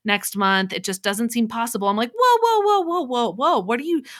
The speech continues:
what I'm hearing you say is you don't believe in the possibility of what can happen in the next ten days." And they wanna take their foot off the gas pedal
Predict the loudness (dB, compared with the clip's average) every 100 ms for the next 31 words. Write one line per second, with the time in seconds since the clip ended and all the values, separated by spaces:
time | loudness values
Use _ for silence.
0 | -6 0 0 0 -2 -2 -2 0 -2 -2
1 | -2 -2 -2 -4 -6 0 0 0 -2 -4
2 | -4 -2 -4 -6 -10 -8 -6 -2 -2 -2
3 | -4 -6 -6 -8 -8 -8 -6 -6 -6 -4
4 | -6 -8 -12 -10 -8 -6 -4 -4 -4 -8
5 | -12 -12 -16 -20 -8 0 2 4 2 -2
6 | -2 -6 -6 -6 -4 -4 -4 -6 -2 -2
7 | -2 -6 -4 -2 -2 -4